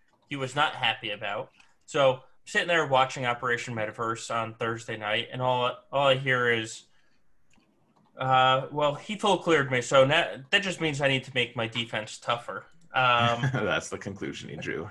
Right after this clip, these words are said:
Speaker 2: Yeah.
Speaker 1: <laughs> that, that, that was the conclusion he drew, and he did. Um, <laughs> so, uh, I,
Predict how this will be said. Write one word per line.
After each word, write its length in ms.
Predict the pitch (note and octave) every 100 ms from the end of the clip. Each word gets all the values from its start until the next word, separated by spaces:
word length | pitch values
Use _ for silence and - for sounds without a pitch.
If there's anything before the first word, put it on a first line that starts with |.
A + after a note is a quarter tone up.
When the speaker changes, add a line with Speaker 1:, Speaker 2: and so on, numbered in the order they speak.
| -
Speaker 2:
Yeah. 160 | -
Speaker 1:
<laughs> 140 | F3+ D#3+
that, 220 | F3 C3
that, 400 | C#3+ F3+ F#3 G3
that 220 | E3+ F#3 E3+
was 160 | E3
the 80 | E3
conclusion 560 | D3+ D3 B2+ A#2 A2+ A2+
he 60 | A2+
drew, 280 | - G#2+ G#2+ _ - - _
and 100 | D#3 F#3
he 100 | G3+
did. 340 | C3+ G#2+ - _ _ _ _
Um, 600 | C3+ C3 B2+ B2 A#2+ A#2+ B2+ _ _ F3 - F5+ A#4+ -
<laughs> 600 | G3+ - _ _ _ _
so, 600 | - - F#3 D#3+ D3+ C#3 - - _ - -
uh, 540 | - C3 C3 A#2+ A#2 A#2+ - _ _ _ _ _ _ _ _ _ _ _ _ _ _ _ _ _ _ _ _ - - _ -
I, 480 | D#3 G3 F#3+ F3+